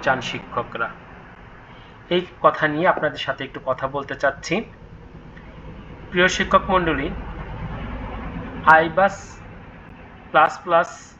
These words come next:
সফটওয়্যারে ইলেকট্রনিক ফান্ড ট্রান্সফারে অর্থাৎ ইএফটিতে তথ্য হালনাগাদ প্রক্রিয়ার জটিলতার কারণে বেতন ভাতা প্রাপ্তি থেকে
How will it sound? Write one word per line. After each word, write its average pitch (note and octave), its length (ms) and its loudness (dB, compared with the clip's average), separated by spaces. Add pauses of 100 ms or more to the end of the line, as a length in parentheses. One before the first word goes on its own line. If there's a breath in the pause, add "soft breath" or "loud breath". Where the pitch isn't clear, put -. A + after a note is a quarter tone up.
সফটওয়্যারে E3 680 0
ইলেকট্রনিক D#3+ 640 -4
ফান্ড C#3+ 320 2
ট্রান্সফারে D3 720 -2 (760)
অর্থাৎ - 360 -4
ইএফটিতে E3 540 -2
তথ্য D3 300 -4
হালনাগাদ C#3 600 2 (120)
প্রক্রিয়ার D#3+ 520 -2 (340)
জটিলতার D#3+ 520 2
কারণে C#3 360 0
বেতন C#3 380 -4
ভাতা C#3 240 4
প্রাপ্তি - 420 2
থেকে D3 400 -2